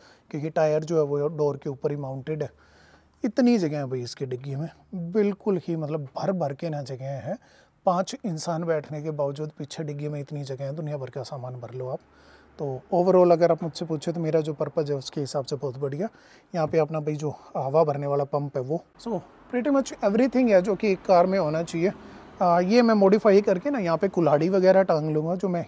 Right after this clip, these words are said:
यहाँ का एक वो आता है इसको खोल के ना कुछ और लग जाता है, तो उसमें फिर यूँ है टूल्स हो गए, अपना जो भी है कैंपिंग वगैरह का सामान वो मैं इसमें टांग लूँगा। बाकी भाई नीचे अपना टो हिच हो गया,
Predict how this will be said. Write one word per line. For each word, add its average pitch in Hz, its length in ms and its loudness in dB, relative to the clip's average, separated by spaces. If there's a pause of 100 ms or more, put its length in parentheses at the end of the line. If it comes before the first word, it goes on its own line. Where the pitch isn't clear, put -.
यहाँ 147 140 -2
का 170 100 2
एक 156 180 2
वो 160 160 2
आता 147 180 0
है 151 60 0
इसको 139 260 -12
खोल 147 260 -2
के 233 140 -4
ना 240 80 -4 (380)
कुछ 175 200 -6
और 170 160 2
लग 151 180 0
जाता 143 300 -4
है, - 60 -4 (380)
तो 180 60 0
उसमें 165 220 -2
फिर 160 120 -4
यूँ 170 160 -4
है 147 100 -4
टूल्स 170 420 -2
हो 151 140 0
गए, 151 140 0
अपना 143 260 -6
जो 151 140 -4
भी 147 140 -6
है 143 80 -6
कैंपिंग 151 420 -8
वगैरह 143 340 -6
का 147 120 -8
सामान 151 360 -8 (360)
वो 214 100 4
मैं 180 140 2
इसमें 147 260 -6
टांग 135 260 -4
लूँगा। 131 280 -10 (560)
बाकी 240 220 -2
भाई 175 180 2 (240)
नीचे 190 280 0
अपना 160 280 0 (160)
टो 175 160 4
हिच 156 260 -2
हो 143 140 2
गया, 147 200 -2